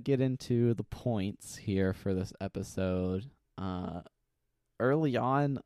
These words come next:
we got lots of movement for the Flame Pog Empire, uh, with Tiffany picking stuff up and Brad picking a bunch of stuff up. Uh, so there's lots of finding advantages going on.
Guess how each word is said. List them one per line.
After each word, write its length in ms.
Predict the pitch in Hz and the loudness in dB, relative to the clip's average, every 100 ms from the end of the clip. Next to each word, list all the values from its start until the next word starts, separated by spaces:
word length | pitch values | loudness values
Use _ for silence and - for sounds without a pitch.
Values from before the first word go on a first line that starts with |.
| - | -6
we 80 | 117 | -2
got 300 | 101 90 50 | 0 -2 -6
lots 600 | 101 110 151 190 - - | -4 2 4 4 0 -4
of 260 | 113 117 107 | 0 0 0
movement 600 | 110 123 117 101 90 - - - - | 2 4 2 0 -2 -6 -16 -12 -2
for 500 | 101 95 95 92 - - | 0 2 0 -2 -4 -8
the 240 | 101 95 | -6 -8
Flame 320 | - 98 95 | -6 -4 -4
Pog 260 | 95 95 95 | -2 -4 -4
Empire, 680 | 92 95 - 95 92 87 87 - _ _ _ _ _ - | -6 -6 -4 -2 -2 -2 -4 -10 _ _ _ _ _ -6
uh, 260 | 98 90 - | -4 -4 -4
with 180 | 90 - _ - | -6 -6 _ -8
Tiffany 640 | - 170 160 156 151 143 - _ _ | -2 -2 0 -2 0 -2 -6 _ _
picking 360 | - 156 135 131 | -4 -2 -2 -4
stuff 360 | - 123 123 | -4 -4 -2
up 300 | 127 123 120 | -2 -2 -4
and 180 | 90 90 - _ - | -6 -8 -12 _ -2
Brad 300 | 139 135 131 - | 0 0 -2 -6
picking 340 | 135 131 123 | -8 -6 -8
a 80 | 123 | -6
bunch 300 | 127 123 - | -4 -4 -6
of 80 | 127 | -8
stuff 340 | - 120 123 | -4 -4 -2
up. 300 | 120 120 117 _ _ _ - - _ _ _ - | 0 0 -2 _ _ _ -20 -20 _ _ _ -8
Uh, 400 | 98 95 87 - | -4 -4 -6 -8
so 160 | - 113 | -6 -4
there's 260 | 101 98 104 - | -4 -4 -10 -10
lots 360 | 139 135 131 - | -2 0 0 -2
of 240 | 120 104 - | -4 -4 -4
finding 380 | 113 104 104 101 | -4 -2 -4 -6
advantages 640 | 95 98 92 92 92 92 | -4 -2 -2 -2 -2 -2
going 360 | 98 92 92 92 | -2 -2 -2 -2
on. 340 | 90 90 92 | -2 -2 -4